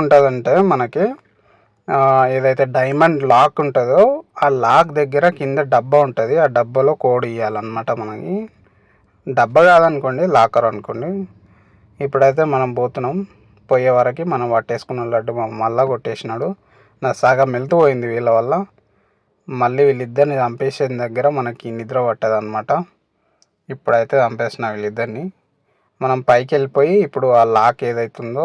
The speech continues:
ఆ లాక్ని కూడా ఓపెన్ చేద్దాము. వన్ డబల్ టూ వన్ అని చెప్పినారు కదా. ఇక్కడైతే ఏం లేదు, ఇక్కడ ఇది ఓపెన్ చేద్దాం. గ్రీన్ కీ దొరికింది, ఓకే. ఈ కీ తీసుకొని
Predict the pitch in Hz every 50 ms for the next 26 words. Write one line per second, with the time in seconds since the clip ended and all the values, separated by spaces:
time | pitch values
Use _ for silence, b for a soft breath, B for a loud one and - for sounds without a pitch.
0 | 180 165 131 113 107 107 107 107 - - 117 117 117 120 123 147 147 127 113 110
1 | - 117 113 110 110 104 107 110 123 147 170 190 208 196 160 139 123 113 110 107
2 | 107 113 117 104 107 113 113 120 - 131 123 120 117 110 113 113 110 110 113 113
3 | 117 - - 113 - - 127 123 120 117 107 104 117 160 180 - _ _ _ _
4 | _ _ _ _ _ _ _ _ _ _ _ _ _ _ _ _ _ _ _ _
5 | 139 131 - - 139 127 123 117 120 - - 147 143 131 120 120 123 123 123 117
6 | 117 117 113 107 - - 107 110 113 113 - - - _ _ - 143 135 135 131
7 | 123 120 113 - 113 117 110 110 120 120 135 165 170 b b b b b - 127
8 | 139 131 127 127 123 - - 135 127 120 135 123 123 123 - - 123 117 120 123
9 | 120 120 113 - - 139 156 175 b b b b b b b b 135 127 135 _
10 | - 131 127 131 131 131 131 - - - 131 131